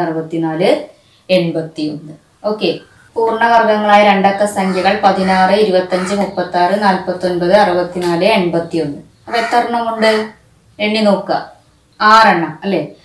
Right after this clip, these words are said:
അപ്പൊ പൂർണ്ണവർഗമായ രണ്ടക്ക സംഖ്യ കിട്ടാനുള്ള സാധ്യത ആറ് എന്ന് എഴുതാം. കാരണം ഈ ആറെണ്ണത്തെ മാത്രമേ നമുക്ക് പൂർണ്ണവർഗമായിട്ടുള്ള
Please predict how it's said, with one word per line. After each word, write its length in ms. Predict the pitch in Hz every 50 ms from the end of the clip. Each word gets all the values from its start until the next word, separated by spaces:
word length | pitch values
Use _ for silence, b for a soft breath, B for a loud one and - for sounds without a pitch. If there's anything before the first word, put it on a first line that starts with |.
| B B
അപ്പൊ 140 | - 214 208 208
പൂർണ്ണവർഗമായ 800 | 202 196 190 196 202 202 202 202 196 196 196 208 208 202 214 226 220 196
രണ്ടക്ക 340 | 185 180 185 180 - 202 190 190 185
സംഖ്യ 200 | 185 180 180 175 180
കിട്ടാനുള്ള 460 | 170 175 - 175 175 175 170 170 175 175 - -
സാധ്യത 380 | 165 160 156 151 160 147 160 151 - - - - 175 165 165
ആറ് 260 | 160 160 160 156 165 170 170
എന്ന് 120 | 165 165 156
എഴുതാം. 180 | 151 151 151
കാരണം 180 | 160 180 190 196 208
ഈ 20 | 214 202 196
ആറെണ്ണത്തെ 480 | 196 208 226 226 214 196 196 196 - 202 196 190
മാത്രമേ 300 | 180 175 175 - 180 185 190 180
നമുക്ക് 320 | 175 170 170 - 185 190 302 294 B B B B B B B B B B _ _
പൂർണ്ണവർഗമായിട്ടുള്ള 1040 | 180 180 180 180 180 180 180 175 175 170 180 180 180 175 170 170 175 175 170 165